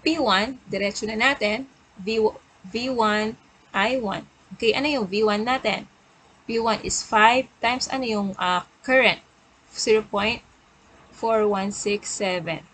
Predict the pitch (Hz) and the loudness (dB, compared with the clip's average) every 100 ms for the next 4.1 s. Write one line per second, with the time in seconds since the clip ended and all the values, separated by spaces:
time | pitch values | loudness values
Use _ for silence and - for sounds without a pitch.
0 | _ - - - - _ _ _ - - | _ -14 -8 -8 -8 _ _ _ -12 -8
1 | 190 - 294 302 220 190 247 - 196 185 | -8 -4 -2 2 2 2 -2 -6 -4 -4
2 | - - 214 - 214 202 - 254 285 302 | -4 -6 -6 -2 -2 -2 -2 -2 -2 -6
3 | - - - - - 269 - 220 208 240 | -16 -20 -20 -20 -6 -4 -2 -2 0 -2